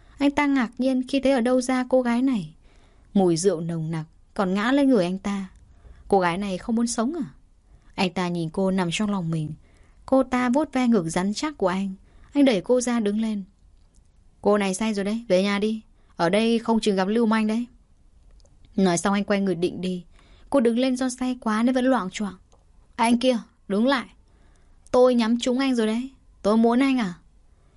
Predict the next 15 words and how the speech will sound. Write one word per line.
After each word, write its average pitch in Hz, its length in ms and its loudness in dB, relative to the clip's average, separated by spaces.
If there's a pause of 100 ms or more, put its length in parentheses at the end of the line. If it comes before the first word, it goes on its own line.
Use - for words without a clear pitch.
(180)
Cô 196 140 2
chỉ 185 240 0
thẳng 160 220 -10
anh 180 220 -8
rồi 185 120 -6
bước 254 160 0
đến 196 180 0
gần. 202 240 -4 (560)
Dương 190 280 2
Thế 175 160 0
Minh 214 220 0
nhíu 196 160 0
mày 226 220 -2
nhìn 165 200 -4
cô. 185 320 -6